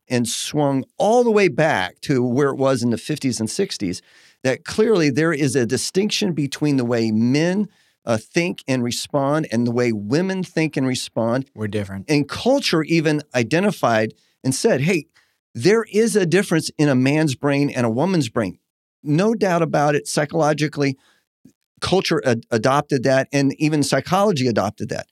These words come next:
Speaker 1: Now we're all the way back to some other place, which is there is no difference, you know, and, you know, did God make them gay or, or homosexual?
Speaker 2: Yeah.
Speaker 1: Did God cause this and create this in them at the beginning?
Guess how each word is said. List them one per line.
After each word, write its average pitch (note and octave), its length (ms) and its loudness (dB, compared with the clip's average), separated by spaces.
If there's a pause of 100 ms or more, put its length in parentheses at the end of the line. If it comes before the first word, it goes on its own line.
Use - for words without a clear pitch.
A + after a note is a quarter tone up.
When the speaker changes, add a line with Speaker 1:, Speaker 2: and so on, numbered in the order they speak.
(500)
Speaker 1:
Now F3+ 340 2
we're F3+ 260 4
all G#3 400 2
the G3 60 0
way F3+ 160 2
back C3+ 420 0 (160)
to C3+ 440 0 (800)
some D#3+ 340 -2
other F3 300 2
place, G#2+ 560 -4 (320)
which D3+ 240 0
is D3 320 0 (320)
there C#3+ 160 2
is D3 200 0
no D3 160 4
difference, E3+ 500 -2
you A#2+ 100 0
know, B2+ 160 2
and, B2+ 320 0 (280)
you B2+ 80 -2
know, A2+ 160 0 (220)
did G2+ 240 -2
God B2 300 0
make A2+ 460 0
them G3+ 260 0
gay G3 560 0
or, A#2 340 0
or A#2+ 300 0
homosexual? F#3+ 840 2
Speaker 2:
Yeah. G#2+ 200 -4 (100)
Speaker 1:
Did C#3+ 240 0
God C#3+ 420 0
cause F3+ 540 0
this G#3+ 320 2
and B2+ 180 -2
create D3+ 480 -2
this G3 220 -2
in E3+ 240 0
them D3+ 260 0
at A#2 140 -4
the A2+ 60 -6
beginning? A3 520 0